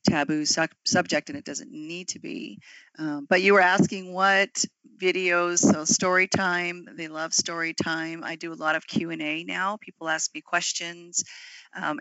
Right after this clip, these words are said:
and also, I, I did go on a political rant, um, at some point, and that has now been another generator of followers. I lose followers.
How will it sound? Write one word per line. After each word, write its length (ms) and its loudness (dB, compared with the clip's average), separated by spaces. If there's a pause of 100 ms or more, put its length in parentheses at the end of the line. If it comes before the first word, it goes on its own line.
and 340 6
also, 720 6
I, 360 4 (100)
I 100 -2
did 220 -4
go 180 -2
on 120 -2
a 60 -4
political 600 -8
rant, 440 -6 (140)
um, 460 -6 (420)
at 160 2
some 260 2
point, 440 -2
and 420 -2 (340)
that 380 4
has 280 0
now 480 -6 (600)
been 200 4
another 680 4
generator 600 2
of 340 -6 (160)
followers. 680 0
I 160 6
lose 720 4
followers. 800 2